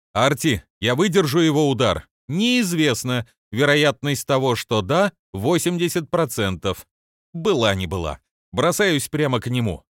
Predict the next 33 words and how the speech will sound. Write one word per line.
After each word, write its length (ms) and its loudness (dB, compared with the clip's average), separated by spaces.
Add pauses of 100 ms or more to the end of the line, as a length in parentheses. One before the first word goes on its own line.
увернуться 680 -2
от 80 -4
удара, 380 -2 (260)
стукнуть 600 -2
ногой 320 0
ему 300 -2
под 200 -6
колено 420 0
со 180 -2
всей 280 -4
силы. 440 -4 (460)
Он 160 -2
все 200 -2
же 100 -4
упал 320 -2
на 160 -2
землю, 360 -2
не 120 -2
устояв, 600 -4 (400)
добавить 520 0
кулаком 500 0
в 80 -14
челюсть, 580 -4 (140)
отскочить 680 -4
назад. 520 -4 (320)
Его 240 0
кулак 360 -2
проносится 640 -2
совсем 400 -2
рядом 340 0
с 120 -8
моей 320 0
головой. 520 -2